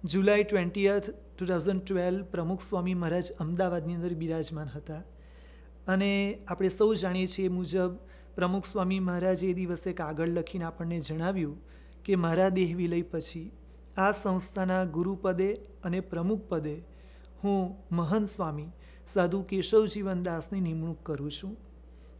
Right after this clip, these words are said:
આ રીતે ઘણીવાર પ્રમુખ સ્વામી મહારાજે મહંત સ્વામી મહારાજની સત્પુરુષ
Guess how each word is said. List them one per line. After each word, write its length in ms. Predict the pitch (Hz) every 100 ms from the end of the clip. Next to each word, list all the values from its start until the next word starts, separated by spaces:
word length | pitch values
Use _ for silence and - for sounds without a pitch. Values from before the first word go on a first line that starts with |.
| -
આ 140 | 165 175
રીતે 640 | 196 190 190 190 196 202 - - -
ઘણીવાર 600 | 165 185 214 226 220 220
પ્રમુખ 380 | 220 170 175 185
સ્વામી 360 | - 180 190
મહારાજે 640 | 185 151 156 165 156 143 156 - - - - - -
મહંત 360 | 170 175 208 220
સ્વામી 340 | 220 202 202
મહારાજની 840 | 196 175 170 185 165 185 190 196 226 - -
સત્પુરુષ 580 | - 185 - 214 214